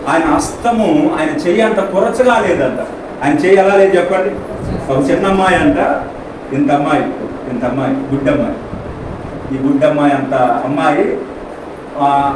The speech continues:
ఆ ఓనర్, ఆ షాప్ ఓనర్ అంట చూసి, ఇప్పుడు ఉదాహరణ మన తల్లిగారు అనుకోండి, ఆమె షాప్ ఉంది కాబట్టి, ప్రభావతి తల్లిగారు,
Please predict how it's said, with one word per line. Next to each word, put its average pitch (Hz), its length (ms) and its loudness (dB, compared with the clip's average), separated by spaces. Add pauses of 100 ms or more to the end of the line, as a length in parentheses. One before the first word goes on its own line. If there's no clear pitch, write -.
ఆ 147 360 2 (180)
ఓనర్, 202 380 4
ఆ 160 180 2 (100)
షాప్ 202 280 2
ఓనర్ 175 280 2
అంట 147 180 2
చూసి, 156 440 -4
ఇప్పుడు 147 260 -4
ఉదాహరణ 147 420 4
మన 135 220 0
తల్లిగారు 135 320 2
అనుకోండి, - 460 -2
ఆమె 113 260 -4
షాప్ - 240 0
ఉంది - 220 -2
కాబట్టి, - 260 -6 (720)
ప్రభావతి 160 500 0
తల్లిగారు, 127 340 0